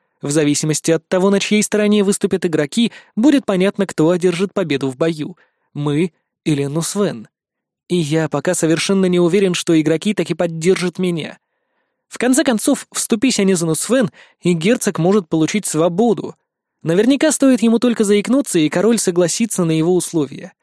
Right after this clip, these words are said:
Уж ему-то доверять игрок будет больше, чем мне. Эн Пи Си, в отличие от игроков, гораздо более предсказуемые. Во всяком случае, так считается, хотя как раз у меня полно совершенно иного опыта. Дитрих, который стал королем Шиала,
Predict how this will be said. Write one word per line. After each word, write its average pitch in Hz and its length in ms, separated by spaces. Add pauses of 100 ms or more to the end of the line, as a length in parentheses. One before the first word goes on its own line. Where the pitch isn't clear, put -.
(420)
Уж 170 200
ему-то 226 500
доверять 196 400
игрок 170 280
будет 165 240
больше, 170 400
чем 196 240
мне. 196 380 (680)
Эн 220 180
Пи 269 120
Си, 277 220
в 233 60
отличие 185 440
от 180 100
игроков, 180 440 (220)
гораздо 202 400
более 185 380
предсказуемые. 147 920 (560)
Во 165 200
всяком 277 280
случае, 240 400
так 208 160
считается, 175 800 (300)
хотя 226 280
как 254 180
раз 226 160
у 180 60
меня 180 280
полно 156 320
совершенно 160 560
иного 170 560
опыта. - 460 (760)
Дитрих, 185 440
который 156 340
стал 165 240
королем 156 380
Шиала, 185 480